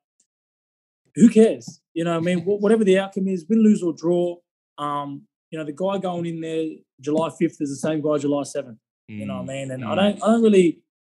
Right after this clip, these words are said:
Speaker 1: work myself up that much. When I was younger, I used to panic and think, "Oh, I have to win." And I put all this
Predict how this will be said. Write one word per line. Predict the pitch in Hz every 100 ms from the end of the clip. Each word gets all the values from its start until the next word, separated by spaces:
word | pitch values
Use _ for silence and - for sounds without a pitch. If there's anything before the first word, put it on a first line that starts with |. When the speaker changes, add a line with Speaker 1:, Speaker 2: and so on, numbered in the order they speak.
| _ _ _ _ -
Speaker 1:
work | 175 185
myself | 180 170 - 160 143
up | 160
that | 165
much. | 156 156 -
When | 220
I |
was | 208 165
younger, | 175 196 185
I | 165
used | 160
to | 117
panic | - 175 180 -
and | 143 139
think, | 170 156
"Oh, | 160
I | 147
have | 175 -
to |
win." | 156 175 175
And | 156
I | 143
put | 190
all | 190
this | 165